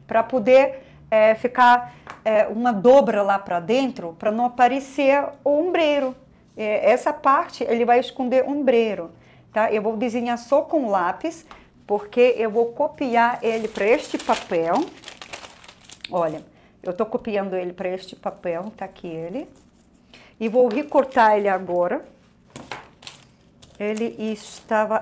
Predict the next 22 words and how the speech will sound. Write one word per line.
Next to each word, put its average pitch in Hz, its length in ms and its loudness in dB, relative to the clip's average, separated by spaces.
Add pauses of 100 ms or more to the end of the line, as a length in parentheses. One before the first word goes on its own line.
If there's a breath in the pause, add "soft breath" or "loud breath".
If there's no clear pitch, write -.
assim, 202 540 -6
né? 208 280 -6 (160)
Tá 226 80 2
aqui 220 220 -4
ele, 180 260 -8 (480 soft breath)
tá? 220 220 2
Eu 196 100 -4
desenhei 190 460 -8
ele 175 140 -4
aqui 175 360 -8
e 220 80 -4
eu 202 60 2
vou 208 120 0
fazer 208 300 -2
assim, 214 300 -6
eu 196 60 -8
vou 185 100 -2
colocar 196 500 -2
ele 190 240 -4
assim, 214 720 -4
desse 226 400 -4
jeito, 180 560 -6